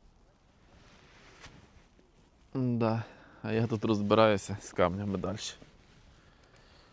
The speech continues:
І в мене попадає ось така плотиця. Я вже третю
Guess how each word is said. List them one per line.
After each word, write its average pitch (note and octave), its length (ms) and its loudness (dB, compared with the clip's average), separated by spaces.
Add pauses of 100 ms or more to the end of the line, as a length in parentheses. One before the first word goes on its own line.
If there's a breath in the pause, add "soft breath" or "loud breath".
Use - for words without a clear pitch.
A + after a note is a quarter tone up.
(1700 loud breath)
І - 120 4
в C#3 40 2
мене A#2+ 460 6
попадає G2 640 8 (340 loud breath)
ось G2+ 140 0
така G#2 300 8
плотиця. G2 580 6
Я G#2+ 140 8
вже A2+ 220 10 (1160 loud breath)
третю B2+ 440 10